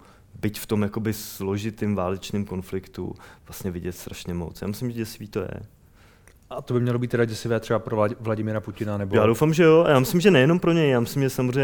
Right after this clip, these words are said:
Speaker 1: jakoby pro celou, eh, pro celou tu
Speaker 2: ministra obrany Šojgu a tak dále.
Speaker 1: pro celou tu garnituru, no, těch lidí, kteří mají tu prostě,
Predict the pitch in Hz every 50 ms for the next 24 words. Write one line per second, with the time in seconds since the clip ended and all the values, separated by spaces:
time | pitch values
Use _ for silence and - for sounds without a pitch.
0 | 135 127 120 - - 127 135 135 - - 123 - - - 131 127 127 131 131 131
1 | 131 127 127 - - - - - - - - 95 104 104 104 101 - 107 107 104
2 | 107 - - - 120 113 117 117 117 110 110 113 - 123 117 117 113 113 117 120
3 | 117 110 - 127 127 117 110 117 117 120 113 - - 113 110 107 107 113 113 110
4 | 113 110 107 104 98 110 - - - 127 123 123 120 131 117 120 113 123 131 131
5 | - - 117 104 104 101 104 101 101 107 113 107 - 131 120 - 120 113 107 110
6 | - 113 117 117 113 110 110 110 117 - - 113 - - - - 110 113 107 107